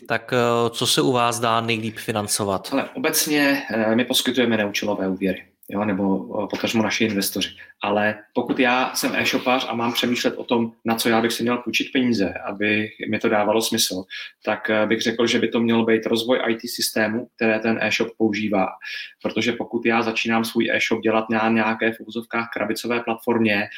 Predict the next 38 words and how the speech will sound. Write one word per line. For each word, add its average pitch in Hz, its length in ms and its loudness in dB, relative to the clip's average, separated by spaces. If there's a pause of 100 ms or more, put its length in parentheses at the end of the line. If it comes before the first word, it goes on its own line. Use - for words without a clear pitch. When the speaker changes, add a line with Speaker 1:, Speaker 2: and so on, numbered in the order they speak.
(220)
Speaker 2:
tak 107 140 -2 (120)
ona 117 180 2
mi 113 200 4
v 113 100 -8
určitý - 360 -4
moment 107 380 0
nebude 107 260 0
stačit. - 360 -4 (380)
A 110 60 -2
já 107 140 0
potřebuju 113 380 2
zainvestovat 110 580 0
do 104 60 -2
svých 101 240 0
vlastních, 98 400 -2
jako, 98 320 0
systémů. - 460 -2 (380)
Určitě 131 360 2
rozvoj 127 280 2
logistiky. 127 760 2 (360)
Jsem 131 220 0
přesvědčený, 117 640 0
že 120 100 0
pokud - 280 -2
začínám 113 500 0
e-shop, 113 320 -2
mám 110 160 2
logistiku, 110 580 -2
buď 113 200 0
to 110 260 2 (140)
ji 113 80 -4
dělám 110 320 0
doma 107 180 0
z - 100 -6
obyváku, 104 440 -2
nebo 107 200 -2
ji 104 120 -2
outsourcuji. 127 680 2